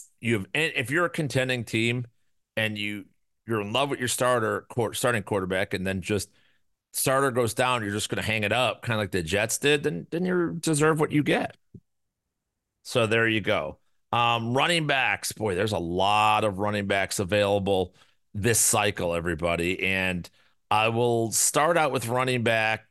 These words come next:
<sighs> Like, there's a lot of overrated guys, but I do think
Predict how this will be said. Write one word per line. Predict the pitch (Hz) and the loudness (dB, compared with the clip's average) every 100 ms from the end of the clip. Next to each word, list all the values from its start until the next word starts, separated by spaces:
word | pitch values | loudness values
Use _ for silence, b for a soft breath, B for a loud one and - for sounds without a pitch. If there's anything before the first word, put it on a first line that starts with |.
| - | -12
<sighs> | 156 - 139 147 143 - _ _ _ _ _ _ - | -8 -6 -4 -2 -4 -6 _ _ _ _ _ _ -10
Like, | 190 | -2
there's | 240 | 0
a | 202 | 2
lot | 151 135 131 | 4 4 4
of | 135 123 | 2 2
overrated | 123 123 120 120 117 101 | 0 0 2 2 2 0
guys, | 107 107 110 110 107 - - _ _ _ _ _ _ _ _ _ | 0 0 0 0 -2 -6 -12 _ _ _ _ _ _ _ _ _
but | 120 123 | -2 0
I | |
do | 131 110 190 | 0 0 -2
think | 185 175 165 127 | 0 0 0 0